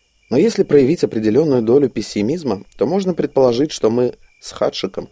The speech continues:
в данный момент представляем собой ходячие инкубаторы для неизвестных тварей.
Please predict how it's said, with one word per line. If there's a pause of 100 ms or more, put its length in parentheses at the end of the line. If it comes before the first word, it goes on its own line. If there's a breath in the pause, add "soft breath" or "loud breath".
(340 soft breath)
в
данный
момент
представляем
собой
ходячие
инкубаторы
для
неизвестных
тварей.